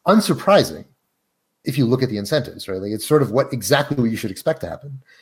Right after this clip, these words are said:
And so you have all these delegates competing at the point at which now, you know, your incentive to delegate your vote to somebody is not gonna be so much on, you know, do I think they're gonna put the governance in good hands? Because,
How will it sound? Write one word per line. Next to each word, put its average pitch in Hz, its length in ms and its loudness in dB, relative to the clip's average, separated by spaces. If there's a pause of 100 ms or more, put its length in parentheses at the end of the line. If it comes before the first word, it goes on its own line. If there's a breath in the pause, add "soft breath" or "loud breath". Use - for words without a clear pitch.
(160 soft breath)
And 104 100 -8
so 131 40 -2
you 127 120 2
have 143 260 4
all 139 80 6
these 120 160 0
delegates 127 420 4
competing 123 680 -4 (320 soft breath)
at 143 80 2
the 160 60 0
point 269 220 4
at 165 80 4
which 160 220 0
now, 185 560 6
you 160 80 -2
know, 139 80 4
your 151 160 4
incentive 147 540 2
to 120 380 -2 (220 loud breath)
delegate 135 400 4
your 113 120 -4
vote 151 180 0
to - 60 -8
somebody 90 440 -10 (800)
is 135 160 0
not 156 300 2
gonna 151 160 4
be 135 100 4
so 127 160 2
much 120 220 2
on, 107 300 0
you 117 80 -2
know, 101 80 -2
do 110 240 0
I 107 80 4
think 104 180 -8
they're 110 80 -2
gonna 95 160 -4
put - 240 -10
the 92 60 -20
governance 95 440 -6
in 95 60 -20
good 87 140 -12
hands? 123 360 2
Because, 120 340 -4